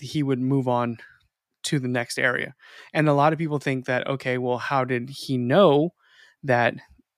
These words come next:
the, they were going to do this, and how did he escape evasion so much?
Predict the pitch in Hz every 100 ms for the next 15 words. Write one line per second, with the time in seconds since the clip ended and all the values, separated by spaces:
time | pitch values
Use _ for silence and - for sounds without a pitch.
0 | _ 170 147 147 143 139 - _ _ _
1 | _ _ - 147 131 135 143 127 131 180
2 | 131 123 123 - 139 131 131 - 131 123
3 | 127 139 151 139 123 123 117 123 -